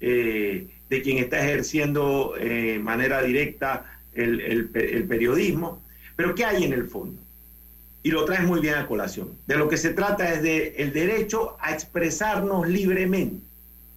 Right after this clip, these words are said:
Ese derecho está muy claro, ya desde hace, di-, diría yo, desde claramente desde la Declaración de los Derechos del Hombre, después de la Segunda Guerra Mundial, que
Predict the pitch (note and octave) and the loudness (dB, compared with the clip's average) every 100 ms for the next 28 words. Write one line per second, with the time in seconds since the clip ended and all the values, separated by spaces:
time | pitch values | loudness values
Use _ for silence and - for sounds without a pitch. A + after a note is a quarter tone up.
0 | - - - A#3 G#3 G3 F#3 E3 F3 D3 | -20 -20 -6 -2 -2 -2 0 2 2 0
1 | - - - - - - - F#3 F3+ F3+ | -4 -14 -20 -20 -10 -8 -4 0 2 2
2 | E3 E3 D#3+ C#3 F#2+ - - - - F#2+ | 2 0 0 0 -2 -8 -16 -20 -18 -6
3 | E3+ F3 D3 A#2 G2 G#2+ A2 A#2+ C#3 - | -2 0 2 0 0 0 0 2 0 0
4 | C#3 B2 A2+ G#2 G2+ - B2+ D3 C3+ C3 | 0 2 2 -2 -6 -8 -4 0 0 0
5 | C#3 D3+ D3+ F3+ E3 C#3+ B2 A#2 - D3+ | 2 2 2 2 2 2 0 -2 -4 -4
6 | D#3+ D#3+ C#3+ C#3 D3+ C#3+ B2 A2+ A2+ A2+ | -2 0 0 0 -2 0 0 2 0 0
7 | A2 G#2+ A#2 - C#3+ - A#2 A2 B2+ D#3 | -2 -2 -2 -2 0 0 2 2 0 0
8 | D3 - - - - - A2 D3 F3 A2 | -2 -4 -14 -20 -20 -6 2 4 4 2
9 | F#2+ - - - - A#2+ D#3 D3+ D3 C#3+ | -2 -8 -20 -16 -6 -2 0 2 2 0
10 | B2 A#2+ B2+ C#3+ D3 C#3+ C3 A2+ A#2 D#3 | 0 0 2 2 2 0 -2 -2 0 0
11 | - - - - - - D#3 E3 | -2 -6 -18 -20 -20 -10 -4 0